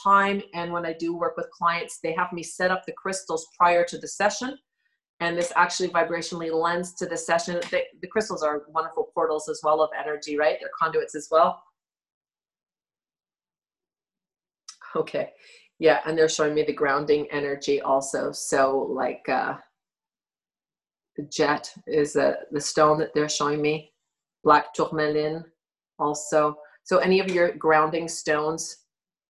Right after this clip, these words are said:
important to keep in your workspace. So those of you that work with people, you wanna keep stones that keep you grounded and centered. They're showing me that as well.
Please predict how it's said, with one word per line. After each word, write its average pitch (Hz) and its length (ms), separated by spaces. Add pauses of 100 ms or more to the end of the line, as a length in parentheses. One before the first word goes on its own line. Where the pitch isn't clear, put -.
important 170 500
to 160 80
keep - 280
in 165 120
your 156 140
workspace. 156 1040 (140)
So 160 160
those 156 260
of 156 120
you 165 120
that 156 140
work 151 220
with 156 200
people, 156 360
you 156 140
wanna 147 180
keep 147 220
stones 156 460
that 147 100
keep 156 180
you 156 100
grounded 156 460
and 151 180
centered. 165 440
They're 147 80
showing 151 220
me 156 100
that 143 220
as 143 140
well. 160 320